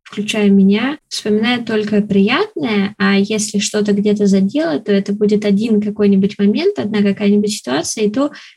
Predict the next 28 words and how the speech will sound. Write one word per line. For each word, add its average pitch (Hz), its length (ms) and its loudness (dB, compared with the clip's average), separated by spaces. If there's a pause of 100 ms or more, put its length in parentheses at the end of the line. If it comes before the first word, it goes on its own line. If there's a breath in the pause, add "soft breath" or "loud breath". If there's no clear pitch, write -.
как 208 140 -4
говорится, 226 380 -2
по 247 100 -6
незнанию. 214 920 2 (120)
Да? 247 140 -4
То 226 80 -4
есть 208 160 -2
обычно 208 400 0
это 202 200 2
не 202 160 4
туда 208 280 2
забрёл. 190 640 2
А 185 160 0
скажи, 269 280 -2
пожалуйста, 240 440 2
ты 247 180 -2
сейчас 254 300 -4
также 294 280 0
продолжаешь 208 540 2
жить 208 200 0
в - 40 -18
Торонто 240 640 0
или 269 480 -2
ты 226 340 0
не 208 200 4
совсем 208 400 -2
в - 40 -12
Торонто? 156 400 -2